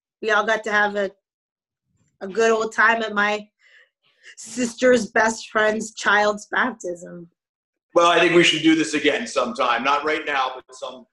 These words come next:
Speaker 2: sometime in the future.
Speaker 1: Oh my God, I would love to. Like, you know what? I have my calendar out right now, and it's crazy 'cause I have a communion in two weeks. So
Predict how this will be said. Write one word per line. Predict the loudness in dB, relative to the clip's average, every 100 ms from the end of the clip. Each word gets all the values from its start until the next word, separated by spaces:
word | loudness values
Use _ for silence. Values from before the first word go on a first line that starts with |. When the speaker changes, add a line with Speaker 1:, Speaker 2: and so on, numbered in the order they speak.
| _
Speaker 2:
sometime | -20 -16 -10 -10
in | -12
the |
future. | -18 -20 _ -20 _ _ _ _ 4
Speaker 1:
Oh | 4
my | 4
God, | 2 0 0
I | -6
would | -8 -8
love | -2 -2 -2
to. | -4 -10 -8
Like, | -10 -8
you | -8
know | -6
what? | -4
I | -4
have | -6
my |
calendar | -8 -8 -6 -6 -4
out | -4 -4
right | -8 -10
now, | -10 -10 -10 -14 -20 _
and | -4
it's | -4
crazy | -2 -2 0
'cause | -4 0
I | 0
have | 2
a | -4 -6
communion | -6 -4 0 0 -2 -6
in | -6 -6
two | -2 -2
weeks. | 0 -2 -4 -14 -16 -18 _
So | -8 -4 -2 -2 -6 -12